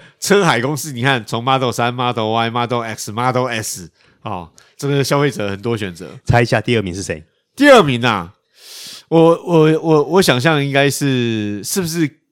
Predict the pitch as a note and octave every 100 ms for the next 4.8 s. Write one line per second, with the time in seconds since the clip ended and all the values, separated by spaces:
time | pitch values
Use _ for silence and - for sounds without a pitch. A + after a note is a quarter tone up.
0 | - A#2+ G#2+ - D#3 B2+ F2+ A#1+ - -
1 | - F#3 D3+ D3+ F#3+ A#2+ C3 B2 A#2+ -
2 | D#3 A2+ F#2 - F#3 G3+ E3 G#2+ G2 -
3 | A2 - - A#2+ A#2 A2+ A#2 G#2+ G2 E2+
4 | _ D#3 B3 D#4 G#4+ D4+ F#3+ D3+